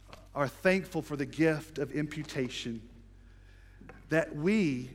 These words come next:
despite our failures, have received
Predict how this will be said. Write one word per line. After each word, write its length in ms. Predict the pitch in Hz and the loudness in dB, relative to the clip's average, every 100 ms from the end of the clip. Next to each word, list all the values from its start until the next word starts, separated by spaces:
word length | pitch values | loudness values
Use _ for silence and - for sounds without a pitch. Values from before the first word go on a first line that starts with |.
| - | -2
despite 680 | 147 - - - 185 214 202 | 0 2 -2 4 6 6 6
our 180 | 180 | 0
failures, 880 | 175 - 196 185 131 113 95 - - - - - - - | 0 2 6 6 4 -2 -10 -14 -14 -20 -20 -20 -20 -16
have 260 | - 147 131 | -4 -2 -2
received 920 | 143 - - 214 185 120 113 - | -2 -2 2 2 2 0 -6 -12